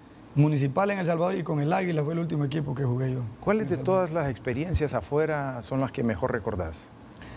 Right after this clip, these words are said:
Speaker 1: No, el, la de, la de Millonario fue algo sorprendente porque era el, un jovencito que llegaba a otro nivel, ¿va?
Speaker 2: Sí.
Speaker 1: A entrenar doble horario, a jugar cada tres días, a jugar Copa Libertadores de América. Este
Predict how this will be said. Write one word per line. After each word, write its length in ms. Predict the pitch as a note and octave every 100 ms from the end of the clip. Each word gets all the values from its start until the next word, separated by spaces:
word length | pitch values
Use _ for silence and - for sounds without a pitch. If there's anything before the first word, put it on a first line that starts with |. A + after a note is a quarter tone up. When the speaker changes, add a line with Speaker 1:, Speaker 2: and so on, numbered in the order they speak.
| - - - - - - - - - - -
Speaker 1:
No, 300 | D#3+ F3+ D#3+
el, 680 | D3+ D3+ B3 D3 - D3
la 160 | D3 C#3+
de, 680 | D3 C#3+ C#3 C3+ B2+ B2+ - D4+
la 260 | D3 C3+ C#3
de 80 | C3+
Millonario 600 | C#3+ C#3 C3+ C#3 D3+ D#3
fue 180 | E3+ E3+
algo 500 | F#3 G3 G3+ G3+ F#3
sorprendente 600 | E3 C3+ C3 C#3 D3+ D3
porque 220 | B2 C3+
era 120 | C3+
el, 180 | C#3 C3+ B2 -
un 100 | C#3+ C3
jovencito 500 | C#3+ C3+ C#3+ D#3 F#3
que 80 | G3
llegaba 420 | E3 D#3 D3+ D3
a 40 | C#3+
otro 220 | D3 C#3+
nivel, 340 | C3 D#3+ -
¿va? 100 | - - - - -
Speaker 2:
Sí. 140 | - F2 F2
Speaker 1:
A 100 | C#3+
entrenar 400 | C#3 C#3 C#3+ C#3
doble 220 | C3+ B2+
horario, 340 | D3+ F3 D#3+
a 40 | C#3+
jugar 260 | C#3+ D3+
cada 260 | C#3 D#3 D3
tres 180 | D#3 C#3
días, 460 | F3+ F#3+ F3+ E3
a 140 | C#3 C#3
jugar 280 | C3+ D#3+ D3
Copa 240 | F3 D#3
Libertadores 540 | D3+ D3+ C#3+ E3 D#3 D3
de 60 | C3+
América. 600 | D#3+ F#3+ F3 D#3 D#3 D3 - - - - - - - - - - - -
Este 760 | C#3 A#2 - C3+ C3 C3 B2